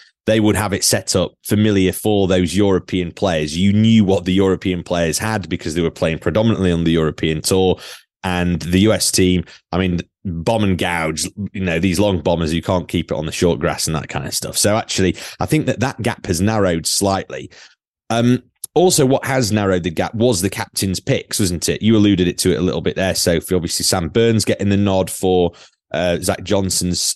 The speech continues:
side, Brooks Koepka, who only narrowly missed out on automatic qualification, but obviously, as we all know, uh, despite barely playing in any qualifying tournaments, just the majors, and obviously that major win at the U S P G A really helped.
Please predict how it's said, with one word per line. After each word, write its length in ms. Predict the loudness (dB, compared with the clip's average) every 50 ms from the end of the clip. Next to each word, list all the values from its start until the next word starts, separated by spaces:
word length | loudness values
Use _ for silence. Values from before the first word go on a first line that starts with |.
| -4 -2
side, 440 | 0 0 2 2 2 0 0 0
Brooks 220 | 0 0 -2 -2 -4
Koepka, 360 | -4 -6 -6 -4 -4 -4 -2
who 160 | 0 2 2
only 360 | 4 4 4 4 2 2 2
narrowly 600 | 2 0 0 -2 -4 -4 -4 -4 -4 -4 -6 -6
missed 320 | -8 -6 -4 -4 -2 -2 -2
out 240 | -2 -2 -2 -4 -4
on 240 | -4 -6 -6 -8 -8 _ -2
automatic 540 | 0 0 0 -2 -4 -6 -4 -4 -6 -6 -4
qualification, 800 | -2 -2 -2 -2 -4 -4 -2 -2 -2 -2 -2 -2 -4 -6 -4
but 220 | -4 -4 -4 -4 -8 -14 -16 -6 -6
obviously, 480 | -4 -4 -4 -6 -6 -6 -6 -6 -8 -12 -18 -20 -20 -20 _ _
as 180 | -4 -4 0 2
we 140 | 2 4 4
all 120 | 4 2
know, 320 | 2 2 0 0 -2 -4 -6 -10 _ _ _ _ _ _ _ _ _ _ -4
uh, 180 | -2 -2 -2
despite 520 | -2 -4 -4 -4 -2 -2 -2 -2 -4 -2 -2
barely 360 | 0 0 2 0 0 -2 -2
playing 440 | -2 -2 -2 0 0 0 -2 -2 -2
in 100 | -2 -2
any 180 | -2 -2 -4
qualifying 580 | -2 0 0 0 2 0 0 -2 -2 -2 -4 -4
tournaments, 500 | -2 0 0 0 0 0 -2 -4 -4 -4
just 200 | -4 -4 -2 -2
the 80 | 0
majors, 480 | 0 2 2 2 0 0 -2 -2 -2 -2
and 80 | -2 -2
obviously 280 | -2 -2 -2 -2 -2
that 100 | -2 -2
major 280 | -2 -2 -2 0 0 0
win 120 | 0 0
at 80 | 0 -2
the 60 | -2
U 80 | -2 -2
S 100 | -4 -2
P 180 | -2 -2 -2
G 140 | 0 0 2
A 120 | 2 2
really 280 | 2 2 0 0 0 -2
helped. 580 | -4 -2 -2 -2 -2 -2 -4 -10 -14 -14 -18